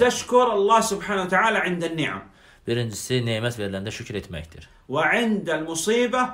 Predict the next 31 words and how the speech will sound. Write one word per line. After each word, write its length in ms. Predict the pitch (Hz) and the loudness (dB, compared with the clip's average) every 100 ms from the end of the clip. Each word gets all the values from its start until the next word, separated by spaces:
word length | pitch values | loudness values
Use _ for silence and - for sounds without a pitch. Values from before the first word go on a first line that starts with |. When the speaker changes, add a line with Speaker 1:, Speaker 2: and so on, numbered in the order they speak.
| - _ | -10 _
Speaker 1:
تصبر 440 | 208 - 139 135 | 0 0 -2 -4
ولا 240 | 135 190 202 | 0 2 0
تتسخط، 680 | 190 175 170 - - 131 139 | -2 -6 -6 -8 -8 -8 2
لا 160 | 208 | 2
تعترض 500 | 226 190 - 202 185 | 4 0 0 0 0
على 140 | 151 160 | -2 0
القضاء 280 | 170 170 156 | 2 2 0
والقدر. 360 | 139 113 104 - - - _ | -2 -6 -8 -14 -20 -20 _
Speaker 2:
İkincisi, 460 | 101 - 113 101 131 | -12 -6 -6 -4 -4
müsibət 420 | 120 120 120 120 | -4 -2 -4 -4
üz 80 | 101 | -6
verəndə 320 | 104 98 110 | -4 -2 -4
səbr 240 | - 110 95 | -4 -4 -4
etməkdir. 300 | 87 82 80 | -8 -12 -8
Yəni, 80 | 92 101 | -8 -6
Allahın, 320 | 101 107 117 - - | -4 -4 -6 -8 -8
e, 100 | 101 95 90 104 | -6 -6 -6 -8
göndərdiyi 440 | 101 98 95 104 101 | -6 -4 -4 -6 -10
müsibətlərə 500 | - 92 - 95 104 | -10 -12 -8 -6 -4
qarşı 420 | 92 90 104 117 117 - - - | -4 -4 -6 -6 -6 -16 -20 -12
nə 100 | 104 | -6
qəzəblənmək, 800 | 104 98 92 98 95 95 107 104 87 104 | -6 -6 -6 -6 -6 -6 -6 -6 -10 -8
nə 80 | 104 107 | -6 -6
nifrət 320 | 95 - 95 | -8 -10 -12
etmək 160 | 90 101 | -10 -8
olmaz. 420 | 90 87 87 - - _ | -6 -6 -8 -12 -18 _
Speaker 1:
وإذا 300 | 160 196 190 | -2 2 4
وقعت 380 | 190 190 196 180 | 4 4 2 2
في 140 | 185 | -2
معصية 460 | 185 220 196 254 254 - - | 0 0 2 0 -2 -4 -6
تستغفر. 600 | 156 - - 147 - - | -6 -4 -2 -4 -4 -16